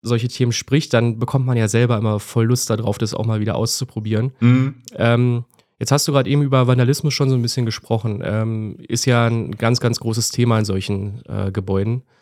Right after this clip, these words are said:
Speaker 2: Mhm.
Speaker 1: Ähm, wie geht ihr oder wie sollte man als, wenn man, wenn man sowas macht, wie sollte man sich selber in solchen Gebäuden verhalten, damit man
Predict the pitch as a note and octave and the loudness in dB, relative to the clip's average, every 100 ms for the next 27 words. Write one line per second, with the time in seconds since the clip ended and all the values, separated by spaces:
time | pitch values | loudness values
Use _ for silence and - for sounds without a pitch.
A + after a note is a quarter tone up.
0 | - B2 A#2+ B2 - - G#2+ A2 A2 A2 | 0 4 6 4 -4 -4 0 2 0 -2
1 | - _ _ _ _ _ _ _ _ _ | -6 _ _ _ _ _ _ _ _ _
2 | _ _ _ A#2 A2 B2+ D#3 F3 F3 E3+ | _ _ _ -14 -4 0 2 2 0 -2
3 | - _ _ _ _ C3 B2+ C#3+ D3 C3 | -6 _ _ _ _ -20 -8 0 2 0
4 | E3 E3+ E3 B2 C3 B2 C3 C#3 B2+ B2+ | 0 2 4 4 2 0 -2 -2 2 2
5 | C#3+ D3+ C#3+ C#3+ B2+ B2 - B2+ B2+ B2+ | 2 2 2 2 0 0 -2 0 0 2
6 | A2+ D3+ D3+ C3+ C3 B2+ C3+ B2+ B2 A#2+ | 2 2 2 2 0 0 -2 -2 0 2
7 | B2+ C3 B2 A#2+ A2+ A2 A#2 A#2+ A2 A2 | 2 2 0 0 0 2 4 2 2 0
8 | - A#2+ A#2 A#2 G#2+ G#2+ G#2+ G#2 A2+ G#2+ | 0 0 0 -2 -2 -2 2 2 2 0
9 | G#2 F#2+ G#2 A2+ A#2+ G#2+ G#2+ - A2 G#2+ | 0 2 2 2 0 2 0 0 0 0
10 | G#2+ G#2+ B2 | -2 -6 -16